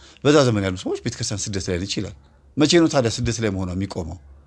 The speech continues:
በሁሉም ዘመን ላይ ዲያብሎስ ስራውን ይሰራል። በሁሉም ዘመን ላይ ዲያብሎስ እጁን ይዘረጋል፣ ክንዱን ይዘረጋል።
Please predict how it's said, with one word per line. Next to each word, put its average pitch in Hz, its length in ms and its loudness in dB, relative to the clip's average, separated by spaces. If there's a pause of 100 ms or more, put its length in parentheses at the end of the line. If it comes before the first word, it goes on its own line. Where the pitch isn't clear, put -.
(800)
በሁሉም 185 460 4
ዘመን 156 260 0
ላይ 139 140 0
ዲያብሎስ 120 380 2
ስራውን 98 260 -2
ይሰራል። 87 380 -8 (680)
በሁሉም 165 420 4
ዘመን 139 220 0
ላይ 139 120 -4
ዲያብሎስ 117 400 0 (160)
እጁን 110 300 0
ይዘረጋል፣ 87 480 -6
ክንዱን 110 360 0
ይዘረጋል። 85 500 -10